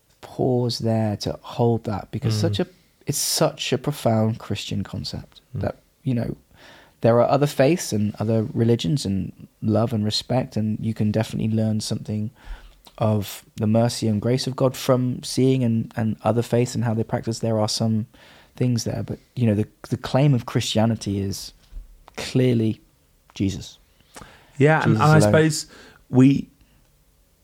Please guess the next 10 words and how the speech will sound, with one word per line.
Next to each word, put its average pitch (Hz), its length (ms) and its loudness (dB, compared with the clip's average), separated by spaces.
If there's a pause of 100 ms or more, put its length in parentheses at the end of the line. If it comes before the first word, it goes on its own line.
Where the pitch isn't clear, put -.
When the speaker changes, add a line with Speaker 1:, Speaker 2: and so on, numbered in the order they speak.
(100)
Speaker 2:
we 120 180 4
need 139 360 4
to - 120 2
acknowledge 113 680 2
as 98 140 -4
well, 95 540 -2 (640)
I 120 40 0
mean, 110 280 0
even 123 640 4
as 110 600 -4